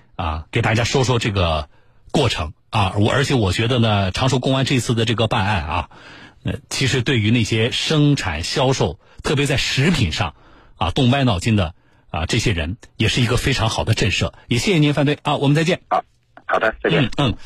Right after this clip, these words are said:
Speaker 1: 好了，啊，这个事儿，呃，曝光这个事情呢的目的呢，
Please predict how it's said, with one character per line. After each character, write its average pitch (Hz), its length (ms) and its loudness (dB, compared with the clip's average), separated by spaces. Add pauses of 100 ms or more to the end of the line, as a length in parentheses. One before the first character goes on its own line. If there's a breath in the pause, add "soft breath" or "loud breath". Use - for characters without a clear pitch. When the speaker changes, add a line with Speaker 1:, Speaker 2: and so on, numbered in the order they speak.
(160 loud breath)
Speaker 1:
好 127 100 -2
了， 170 160 -2 (140)
啊， 135 240 -2
这 175 140 0
个 151 60 0
事 147 120 -2
儿， - 120 -6 (1700 loud breath)
呃， 104 440 0 (880)
曝 269 140 2
光 262 160 2
这 262 80 0
个 208 80 0
事 175 140 0
情 123 160 2
呢 113 100 2
的 156 100 0
目 175 160 4
的 95 140 -2
呢， 73 160 -8